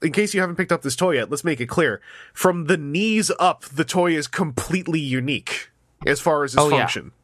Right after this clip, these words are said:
Speaker 1: Like,
Speaker 2: Yeah.
Speaker 1: uh, the, in
Speaker 2: Like
Speaker 1: fact,
Speaker 2: the f-
Speaker 1: or go ahead, go ahead.
Speaker 2: Like, the first thing I said here was, if you just play with the toy, it does not feel anything like Siege Optimus.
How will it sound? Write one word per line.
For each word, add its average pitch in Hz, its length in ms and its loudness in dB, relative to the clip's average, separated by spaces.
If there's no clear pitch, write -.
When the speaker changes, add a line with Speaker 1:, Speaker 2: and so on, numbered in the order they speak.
Speaker 1:
Like, 107 320 0
Speaker 2:
Yeah. 156 160 4
Speaker 1:
uh, 135 220 4
the, 156 220 0
in 165 80 -6
Speaker 2:
Like 156 60 -4
Speaker 1:
fact, 220 220 4
Speaker 2:
the 143 80 2
f- - 180 -18
Speaker 1:
or 147 120 2
go 147 140 2
ahead, 117 120 -2
go 98 80 -2
ahead. 87 140 -6
Speaker 2:
Like, 151 160 4
the 151 100 4
first 180 320 0
thing 156 220 2
I 139 120 2
said 139 380 2
here 117 280 2
was, 110 540 0
if 113 140 0
you 120 80 0
just 143 300 0
play 151 320 2
with 127 120 -4
the 120 60 -6
toy, 127 300 2
it 113 100 -4
does 120 180 0
not 117 240 -2
feel 113 220 2
anything 120 500 0
like 110 400 0
Siege 104 340 -2
Optimus. - 540 -4